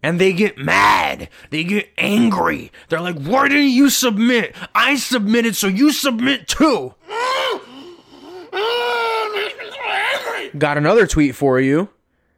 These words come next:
from, uh, Sunk Yugar from, he's, he's a host of the Young Turks, and all these people are verified on Twitter, by the way.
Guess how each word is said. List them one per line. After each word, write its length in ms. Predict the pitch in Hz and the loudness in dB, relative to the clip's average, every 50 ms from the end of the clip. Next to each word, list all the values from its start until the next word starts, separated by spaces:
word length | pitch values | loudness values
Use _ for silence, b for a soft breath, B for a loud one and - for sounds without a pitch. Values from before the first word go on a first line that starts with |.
| _ _ _ _ _ _ _ _ _ | _ _ _ _ _ _ _ _ _
from, 420 | _ - - - 170 160 160 160 147 | _ -12 -4 -2 0 0 2 0 0
uh, 280 | 147 156 147 143 135 127 - _ _ _ _ _ | 0 0 0 0 -2 -4 -8 _ _ _ _ _
Sunk 560 | - - - - - 220 214 233 254 233 - - - | -4 -2 -2 0 0 2 2 2 2 0 -2 -6 -8
Yugar 1000 | 165 143 135 139 151 185 233 254 247 165 143 160 135 120 117 117 113 127 139 - _ _ _ _ _ _ _ _ _ _ | -8 -6 -4 0 4 4 6 6 4 4 2 2 2 2 2 0 0 0 -2 -4 _ _ _ _ _ _ _ _ _ _
from, 400 | - - - 165 156 151 151 151 | -20 -6 -2 0 2 2 2 2
he's, 220 | 143 151 190 196 | 2 4 2 2
he's 180 | 175 151 185 180 | 2 2 0 0
a 40 | 170 | -2
host 480 | - - - 175 202 170 139 - - | -4 -2 0 2 2 2 0 -2 -2
of 160 | 139 143 131 127 | -2 -2 0 0
the 180 | 139 135 135 | 2 2 2
Young 320 | 123 123 139 147 156 151 - | 2 0 0 0 0 -2 -4
Turks, 440 | - - 170 156 110 - - - | -4 -2 -2 -2 -2 -4 -6 -6
and 160 | 143 123 117 B B B B | -6 -4 -6 B B B B
all 140 | - 139 180 | 0 0 2
these 160 | 233 262 - | 2 0 0
people 260 | - 277 254 208 233 | 0 0 2 2 4
are 80 | 220 202 | 2 2
verified 720 | 170 131 117 151 165 202 208 202 - - - 180 185 175 | 2 0 2 2 4 4 4 2 0 0 -2 0 0 2
on 160 | 175 170 165 151 | 2 2 0 0
Twitter, 300 | - 185 180 147 139 127 | 0 0 2 2 2 0
by 180 | 123 113 117 | 0 0 0
the 120 | 113 113 113 | 0 2 2
way. 260 | 117 117 120 120 | 2 2 2 0